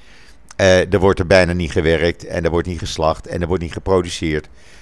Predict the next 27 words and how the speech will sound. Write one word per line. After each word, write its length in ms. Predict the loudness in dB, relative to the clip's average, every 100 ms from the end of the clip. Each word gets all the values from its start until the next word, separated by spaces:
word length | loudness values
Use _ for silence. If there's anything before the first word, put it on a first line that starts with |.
| -4
Ja, 240 | 2 2
en 100 | 4
dan 100 | 4
raak 200 | 6 6
je 120 | 6 2
door 160 | 2
je 80 | 2
spullen 360 | 4 4 6 6
heen. 320 | 6 2 -2
En 160 | -4 2
dat 200 | 2 2
is 200 | -2 2
ook 200 | 2 0
typisch 400 | -6 -6 -6 -6
Israël. 580 | -6 -6 -2 -2 -2 -4 -12 -20 -20 -20 0
Daar 120 | 2
moet 120 | 4
je 60 | 2
maar 200 | 4 4
aan 100 | 4
wennen. 440 | 2 2 0 -2
En, 420 | -4 -2 -2 -2 0
eh, 240 | 2 2 0
altijd 280 | -2 -2
zorgen 340 | -2 -2 -2 -4
dat 160 | -6
je 80 | -8